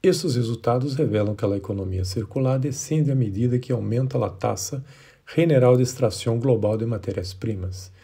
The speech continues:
e cada vez mais estes recursos se destinam à construção de carreteras, vivendas e bens duradouros,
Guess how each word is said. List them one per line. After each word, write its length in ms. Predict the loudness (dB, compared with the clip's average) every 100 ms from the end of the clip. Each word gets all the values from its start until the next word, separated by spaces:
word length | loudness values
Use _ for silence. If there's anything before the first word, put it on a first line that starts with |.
| -20 _ _
e 60 | -6
cada 300 | -2 0 0
vez 240 | 0 0
mais 400 | 2 2 -2 -8 -16 _ _ _
estes 340 | 2 2 0 -2
recursos 500 | -4 -2 -4 -2 -4
se 100 | -4
destinam 560 | -4 -6 -4 0 0
à 20 |
construção 640 | -2 -4 -6 -6 -8 -6 -6
de 140 | -4
carreteras, 840 | -6 -8 -8 -2 0 0 -2 -4 -12 -20 _ -6
vivendas 600 | -4 2 2 4 2 0
e 60 |
bens 300 | -2 -2 -2
duradouros, 720 | -2 -2 -2 0 0 0 -6